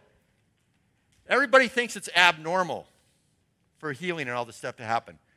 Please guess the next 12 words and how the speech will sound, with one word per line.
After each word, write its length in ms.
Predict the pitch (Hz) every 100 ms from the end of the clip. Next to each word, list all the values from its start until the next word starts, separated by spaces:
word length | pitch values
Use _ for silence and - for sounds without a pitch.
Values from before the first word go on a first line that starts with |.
| _ _ -
That's 320 | 208 220 214
not 320 | 220 202 147
norm-, 300 | 156 175 170 160
it, 120 | 180 175
it's 220 | 180 -
normal. 460 | 165 180 156 87 -
Normal 340 | 139 247 277 262
Christianity 880 | - 190 - 156 143 143 135 143 135 _ - _ 156
is 140 | -
things 260 | 214 202 -
breaking 420 | 180 190 185 165
out. 240 | 160 98